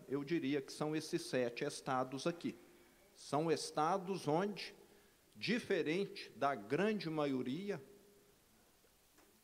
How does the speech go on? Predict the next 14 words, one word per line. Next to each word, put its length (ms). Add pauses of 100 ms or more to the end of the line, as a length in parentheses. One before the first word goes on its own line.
(100)
há 280 (220)
uma 240
proporção 720
muito 560
maior 480
de 140
pessoas 640
trabalhando 1040 (380)
do 120
que 200
vivendo 540
de 100
auxílio 580
emergencial. 800